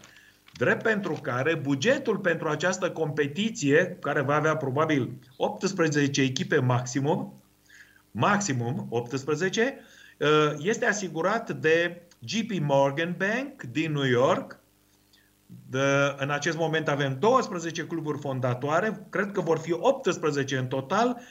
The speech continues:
iar bugetul este de trei virgulă cinci miliarde de euro. Adică ce oferă uefa pentru două competiții europene, oferă J P Morgan Bank din New York pentru optsprezece cluburi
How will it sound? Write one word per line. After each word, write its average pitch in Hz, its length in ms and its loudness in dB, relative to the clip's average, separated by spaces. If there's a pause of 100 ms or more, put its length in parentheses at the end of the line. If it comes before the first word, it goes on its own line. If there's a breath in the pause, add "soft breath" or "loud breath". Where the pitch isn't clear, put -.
iar 180 240 4
bugetul 226 720 0 (140 loud breath)
este 180 320 0
de 156 120 2
trei 190 260 0
virgulă 196 300 0
cinci 190 300 -4
miliarde 180 440 2
de 175 120 0
euro. 151 500 4 (560 soft breath)
Adică 160 460 0
ce 143 420 -4 (100)
oferă 202 680 2
uefa 165 380 2
pentru 139 520 -4
două 202 280 4
competiții 151 560 -2
europene, 147 640 2 (200 loud breath)
oferă 180 440 2 (120)
J 147 60 -4 (240)
P - 60 -4 (260)
Morgan 131 680 2 (120)
Bank 165 520 0
din 165 240 -4
New 160 120 2
York 147 340 0 (300 loud breath)
pentru 160 280 0
optsprezece 160 960 0
cluburi 139 520 0